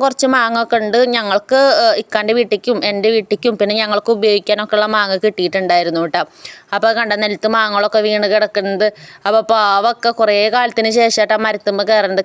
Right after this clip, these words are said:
കാരണം മരത്തുമ്മ ഒന്നും ഇങ്ങനെ കയറാറില്ല. കാരണം ആദ്യമൊക്കെ പറയുമ്പോൾ ഒക്കെ തീരെ തടി ഉണ്ടായിരുന്നില്ല എന്നെ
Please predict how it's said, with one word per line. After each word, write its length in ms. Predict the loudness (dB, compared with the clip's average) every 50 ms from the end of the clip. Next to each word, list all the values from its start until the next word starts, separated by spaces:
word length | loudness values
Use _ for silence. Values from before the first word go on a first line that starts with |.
| 0
കാരണം 220 | 0 0 0 0 -2 -2
മരത്തുമ്മ 320 | -4 -4 -4 -2 -2 0
ഒന്നും 120 | 0 0 0
ഇങ്ങനെ 140 | -2 -2 0 0 2
കയറാറില്ല. 520 | 2 2 2 0 0 0 0 0 0 0 0 0 -2
കാരണം 260 | -2 -2 -2 -4 -6 -6 _ -14 -4 0 2 4 4
ആദ്യമൊക്കെ 320 | 4 2 2 2 2 2 2
പറയുമ്പോൾ 240 | 2 0 0 0 0
ഒക്കെ 120 | 0 0 0 0
തീരെ 380 | 0 0 2 2 2 2 2 0 0 0
തടി 280 | 0 0 0 0 -2 -2 0
ഉണ്ടായിരുന്നില്ല 440 | 0 0 0 0 0 0 0 0 0 0 0 0 0
എന്നെ 120 | 0 0